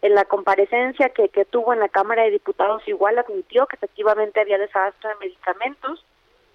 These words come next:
Y bueno, el presidente igual ya hizo lo mismo, ¿no? Admitió lo que nosotros denunciamos desde el día uno. Nosotros, eh, como tal, empezamos a tramitar amparos en todo el país y denuncias, pues,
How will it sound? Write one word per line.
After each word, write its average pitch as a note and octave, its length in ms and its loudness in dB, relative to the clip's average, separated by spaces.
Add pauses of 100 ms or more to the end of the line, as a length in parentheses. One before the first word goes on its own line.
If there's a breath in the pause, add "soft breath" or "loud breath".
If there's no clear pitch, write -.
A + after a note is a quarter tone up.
(200)
Y G#3+ 60 -10
bueno, B3+ 280 2 (400 loud breath)
el G#3+ 140 2
presidente A3 580 2
igual A#3 340 4
ya A3+ 140 4
hizo A3 220 0
lo G#3+ 100 2
mismo, G3+ 340 -6
¿no? G#3 140 0
Admitió A3+ 640 0 (300 loud breath)
lo A3 140 2
que G#3+ 120 0
nosotros A3+ 480 0
denunciamos A3 640 -2
desde G#3+ 240 2
el G3 120 -2
día A3 220 4
uno. G#3+ 440 -4
Nosotros, A#3+ 640 -2
eh, G3 160 -2
como F#3 260 -4
tal, A#3 380 0 (340 loud breath)
empezamos A#3+ 680 0
a A#3 80 2
tramitar G#3 400 0
amparos A3+ 480 0
en G#3 120 -10
todo G3+ 140 0
el A3+ 80 0
país G#3 400 -2
y B3 60 -8
denuncias, A3+ 680 -2 (380 loud breath)
pues, A3+ 160 2